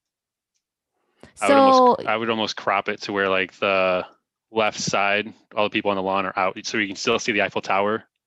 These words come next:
Speaker 1: and then you're, like, more the center.
Speaker 2: So maybe you can zoom in because the other, so I know that, uh, maybe, I, I mean, like, I'm, I'm remembering, and sometimes my memory fails me, but I remember you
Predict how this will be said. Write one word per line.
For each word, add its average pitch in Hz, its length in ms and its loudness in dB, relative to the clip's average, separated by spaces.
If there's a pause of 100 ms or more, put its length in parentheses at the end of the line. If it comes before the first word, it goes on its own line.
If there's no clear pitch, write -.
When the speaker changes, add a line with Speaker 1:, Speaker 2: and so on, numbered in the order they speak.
(520)
Speaker 1:
and 101 120 -18
then 95 100 -8
you're, 95 140 -4
like, 90 240 -6 (100)
more 92 140 -10
the 87 80 -8
center. 87 260 -12 (1040)
Speaker 2:
So 302 120 0
maybe 359 200 6
you 440 100 6
can 359 160 8
zoom 277 320 6
in 214 200 4
because 247 280 2
the 277 120 4
other, 262 180 4
so 311 240 2
I 311 160 4
know 339 240 6
that, 339 260 4 (220)
uh, 254 140 4
maybe, 240 520 4
I, 220 200 2
I 208 120 0
mean, 226 220 6
like, 208 160 2
I'm, 247 300 4
I'm 254 200 4
remembering, 247 840 6 (180)
and 214 300 4
sometimes 226 360 2
my 220 120 2
memory 208 300 4
fails 196 300 2
me, 202 140 4
but 208 160 0 (380)
I 277 60 2
remember 311 300 4
you 285 580 4